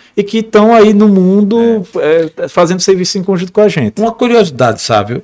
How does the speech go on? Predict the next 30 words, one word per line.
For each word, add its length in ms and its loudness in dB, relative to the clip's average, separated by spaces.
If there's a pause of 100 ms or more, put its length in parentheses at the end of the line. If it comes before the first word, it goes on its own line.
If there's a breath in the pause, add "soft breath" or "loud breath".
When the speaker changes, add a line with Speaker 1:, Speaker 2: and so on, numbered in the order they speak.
Speaker 2:
esse 160 -4
trabalho 380 -2
que 80 -8
a 40 0
Mescla 300 -8
fa-, 320 -8
que 140 -10
a 20 -8
Mescla 400 -8
faz 840 -6 (160)
é 60 -8
um 80 -2
trabalho, 480 -2
assim, 240 -6
bem 220 -4
inovador, 760 -2
né? 220 -10
Porque, 220 -10
assim, 400 -6
se 180 -12
você 160 -6
olhar 200 -4
direitinho, 680 -6
quem 260 -6
é 120 -4
que, 500 -6
por 220 -6
conta 340 -4
própria, 640 -8 (220)
Speaker 1:
Uhum. 360 -6